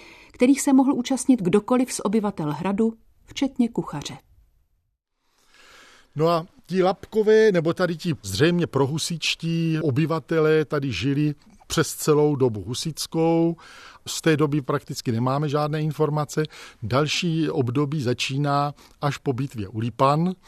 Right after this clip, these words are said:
Speaker 2: kde tedy historici píší, že sem dorazila velká skupina těch bratříků nebo sirotků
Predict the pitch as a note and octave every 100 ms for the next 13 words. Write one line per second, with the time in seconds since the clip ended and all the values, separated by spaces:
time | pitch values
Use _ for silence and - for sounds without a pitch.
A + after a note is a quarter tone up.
0 | - - - - - - - A#2 G#2+ D3+
1 | D#3+ E3 D3+ G#2 C#3+ D3 B2+ - D#3 D#3
2 | - C3 C3+ C3 - D#3 B2 C3+ D#3+ C3+
3 | G#2 B2+ C#3 A#2 C#3 C#3+ D3 D3+ A2+ B2+
4 | B2+ D3 C3+ - - A2 C3+ C3 C3 C3+
5 | - - - - _ B2+ - G2+ B2 -
6 | - C3+ C#3 C3+ B2 G2+ - B2+ B2+ C3+
7 | - - B2+ B2+